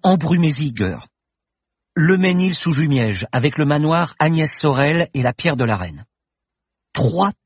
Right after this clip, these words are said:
toutes petites régions. Les trois seuls coins du Caux dont Maurice Leblanc nous parle à la fois dans L'Aiguille Creuse et La Comtesse de Cagliostro. Les trois seuls où se mélangent les protagonistes des deux romans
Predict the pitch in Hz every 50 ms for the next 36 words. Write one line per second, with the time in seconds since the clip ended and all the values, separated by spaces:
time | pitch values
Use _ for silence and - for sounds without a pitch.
0 | _ - 277 294 - _ _ _ - - - - - 160 - - 139 120 107 113
1 | 101 - _ _ _ _ _ _ _ _ _ _ _ - 147 156 160 - - -
2 | - 170 226 185 - - - 180 160 143 - - 165 170 156 127 131 127 - -
3 | - 165 175 190 196 - - - 123 123 135 175 180 165 139 - - 147 135 127
4 | 139 143 151 160 143 120 113 - 160 151 156 147 - - - 190 180 165 - -
5 | - 143 123 117 156 170 175 160 151 127 120 131 117 - - - 131 135 143 147
6 | 135 147 - - - - - 160 147 131 - - 156 135 - 175 175 147 139 160
7 | - - 139 123 131 120 123 120 107 - - - 104 95 - _ _ - - -
8 | - - 139 131 113 - - - 185 220 180 - - - - 156 160 175 190 170
9 | - 160 131 - - 135 120 131 135 131 143 180 208 196 151 151 156 151 - -
10 | 117 - 151 147 127 131 131 160 190 - - - 147 120 139 131 120 143 208 202
11 | 151 151 151 143 139 143 165